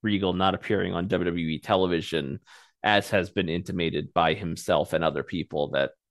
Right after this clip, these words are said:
Regal will not be on W W E T V once he goes back, at least for a year. So that would make you think that it was, it was some sort of conditional release and not a, not a simple non-renewal. But,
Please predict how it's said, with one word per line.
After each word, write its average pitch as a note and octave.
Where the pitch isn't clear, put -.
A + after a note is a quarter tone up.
Regal F#2+
will E2+
not E2+
be F2
on E2
W D#2+
W D2+
E C#2+
T D#2+
V E2
once C#2+
he -
goes -
back, A#1
at -
least -
for C2+
a B1+
year. A#1+
So E2
that A2
would G2+
make F2+
you F#2+
think D2+
that D#2+
it B1+
was, -
it G#2
was F#2
some G#2+
sort F#2
of E2
conditional D#2+
release D2+
and C2
not C2
a, -
not F2+
a -
simple D#2
non-renewal. D2+
But, G2